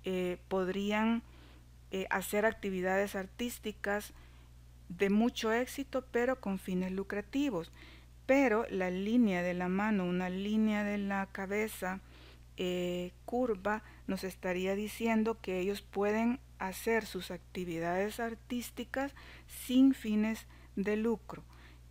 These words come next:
Eh, se fijan qué bonito es, eh, cómo, cómo vamos creciendo en información a medida,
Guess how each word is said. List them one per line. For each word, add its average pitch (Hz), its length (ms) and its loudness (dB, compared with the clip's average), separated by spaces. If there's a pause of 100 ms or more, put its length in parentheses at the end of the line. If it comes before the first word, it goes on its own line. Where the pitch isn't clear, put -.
(100)
Eh, 185 340 -4
se 190 140 -2
fijan 240 360 0
qué 233 120 -4
bonito 214 580 0
es, 220 400 -2 (220)
eh, 180 500 -4 (260)
cómo, 208 360 2 (200)
cómo 208 260 0
vamos 214 340 0
creciendo 202 840 -2 (360)
en 202 600 0 (160)
información 202 1000 -2 (300)
a 196 120 2
medida, 208 640 0